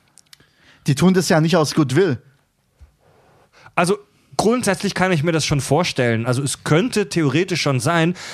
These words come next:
Speaker 2: dass es eine Al-, eine, eine freundlich gesinnte Alien-Spezies gibt, die aus irgendwelchen Gründen uns weiterbringen möchte, die aus Idealismus vielleicht sagen, okay, die Menschen haben Potenzial, wir möchten denen helfen, sich weiterzuentwickeln.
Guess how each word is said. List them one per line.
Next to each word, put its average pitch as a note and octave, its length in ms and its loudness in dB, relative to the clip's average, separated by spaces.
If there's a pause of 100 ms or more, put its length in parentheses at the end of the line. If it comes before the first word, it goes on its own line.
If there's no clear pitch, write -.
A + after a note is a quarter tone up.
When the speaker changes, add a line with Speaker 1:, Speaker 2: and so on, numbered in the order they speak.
(140)
Speaker 2:
dass C3 160 2
es C#3+ 80 0
eine C#3+ 160 0
Al-, E3+ 200 0
eine, D3 160 -2
eine C#3 220 -2
freundlich F3+ 540 0
gesinnte D#3+ 360 -2
Alien-Spezies F3 840 -2
gibt, F#3 260 -4 (300)
die D3 100 2
aus C#3+ 160 0
irgendwelchen F3 500 -2
Gründen F3+ 460 -2
uns E3+ 460 -2
weiterbringen E3+ 580 0
möchte, F3+ 420 0 (360)
die D#3 180 2
aus D3 300 0
Idealismus D3+ 680 0
vielleicht E3 460 -2
sagen, D3+ 360 0
okay, D3 280 -2
die F3+ 100 0
Menschen D3 380 0
haben C3+ 140 0
Potenzial, C#3 680 0 (240)
wir B2+ 80 2
möchten C#3 300 0
denen C#3+ 180 2
helfen, C#3+ 320 0
sich C#3+ 180 -2
weiterzuentwickeln. A#2+ 880 -2